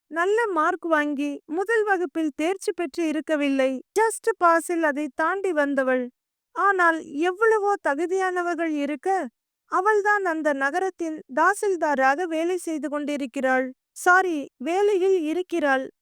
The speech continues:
இப்படி சொல்வதற்கு ஒரு பெரிய காரணம் இருக்கிறது. அவளுடைய அப்பா சந்தானம் சற்றென்று மாரடைப்பால் இறந்து போனார். அப்புறம் என்ன? கொஞ்சம் கூட அலட்டிக் கொள்ளாமல் அமுதாவுக்கு அரசாங்க வேலை கிடைத்துவிட்டது.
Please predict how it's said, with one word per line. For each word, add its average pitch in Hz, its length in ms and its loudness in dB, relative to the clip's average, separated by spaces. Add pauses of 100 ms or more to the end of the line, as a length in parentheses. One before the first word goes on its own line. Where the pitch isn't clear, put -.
(380)
இப்படி 370 360 0
சொல்வதற்கு 339 840 -2
ஒரு 311 300 -2
பெரிய 311 420 -2
காரணம் 330 540 0
இருக்கிறது. 285 760 -2 (340)
அவளுடைய 392 540 2
அப்பா 392 320 0 (100)
சந்தானம் 320 600 -2 (120)
சற்றென்று 381 680 -2
மாரடைப்பால் 294 840 0
இறந்து 349 360 -2 (100)
போனார். 269 380 -2 (540)
அப்புறம் 370 460 0
என்ன? 294 520 -2 (460)
கொஞ்சம் 415 440 -2
கூட 311 280 0
அலட்டிக் 302 420 0
கொள்ளாமல் 302 600 0 (440)
அமுதாவுக்கு 359 680 0
அரசாங்க 330 600 -2
வேலை 285 360 0
கிடைத்துவிட்டது. 285 920 0